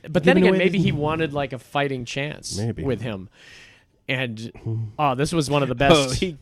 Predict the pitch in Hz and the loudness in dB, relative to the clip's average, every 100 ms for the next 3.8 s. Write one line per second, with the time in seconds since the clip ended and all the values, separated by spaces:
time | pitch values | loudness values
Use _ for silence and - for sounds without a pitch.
0 | - - - - 170 185 196 156 180 147 | -16 -16 -16 -6 2 6 6 6 6 4
1 | 139 - - 147 135 139 135 123 120 226 | 0 -2 2 6 8 6 4 2 2 2
2 | 139 92 123 127 123 131 139 113 - 143 | 0 0 0 2 0 2 4 2 4 6
3 | 135 127 123 117 113 107 104 101 | 6 6 4 2 0 0 -2 -6